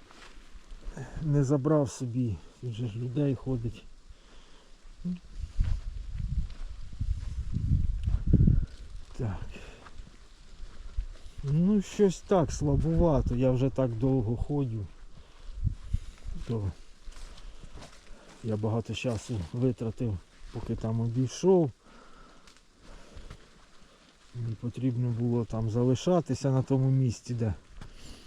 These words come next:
знаходили. Ну, хотілося ж піти перевірити, так як не підеш, а потім, хоча я і не всі місця й зайшов,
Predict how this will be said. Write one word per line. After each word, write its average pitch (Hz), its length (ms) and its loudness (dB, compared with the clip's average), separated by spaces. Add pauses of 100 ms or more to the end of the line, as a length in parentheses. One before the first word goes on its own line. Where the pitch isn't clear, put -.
(480)
знаходили. 123 800 0
Ну, 160 120 0
хотілося 135 680 0
ж - 180 -12 (100)
піти 120 400 -2
перевірити, 120 760 0 (760)
так 107 240 -6
як 101 100 -2 (2000)
не 139 160 4
підеш, 175 560 6
а - 80 6
потім, 147 420 6 (360)
хоча 147 280 8
я 165 140 10
і 160 60 8
не 165 160 8
всі 160 580 6
місця 156 540 6
й 151 60 8
зайшов, 151 680 4